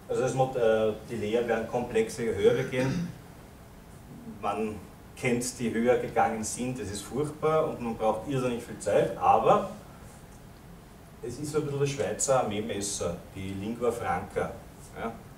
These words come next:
Sei es nicht nur für Architekten daheim, wo wir es bestätigen können, es ist ein Wahnsinn, was man mit dem Tool machen kann. Tool unter Anführungszeichen, ja? Das ist eine Sammlung von vielen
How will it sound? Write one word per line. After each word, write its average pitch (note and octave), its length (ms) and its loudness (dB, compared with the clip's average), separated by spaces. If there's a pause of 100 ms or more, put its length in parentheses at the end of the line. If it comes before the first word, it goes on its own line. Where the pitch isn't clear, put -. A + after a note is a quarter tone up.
(600)
Sei A2 220 0
es A2 160 0
nicht A2+ 180 2
nur C3 120 0
für C3 140 2
Architekten - 640 0
daheim, B2 320 2
wo B2 100 -2
wir B2 80 -4
es A#2+ 80 -6
bestätigen C3 640 -4
können, C#3 580 0
es A#2 320 -4
ist C#3+ 260 -8
ein A2 200 -8
Wahnsinn, D#3+ 400 2
was C#3+ 120 2
man C#3 140 2
mit C#3 100 -2
dem C#3 140 -2
Tool C3 200 -4
machen G#2+ 420 -4
kann. F2 140 -10 (880)
Tool G#2+ 240 -4 (220)
unter F#2 140 -4
Anführungszeichen, E2+ 640 -10 (140)
ja? F2 60 -10
Das F#2 100 -10
ist - 60 -16 (100)
eine F2 100 -8
Sammlung F#2+ 400 -4
von - 360 -14
vielen F#2+ 280 -8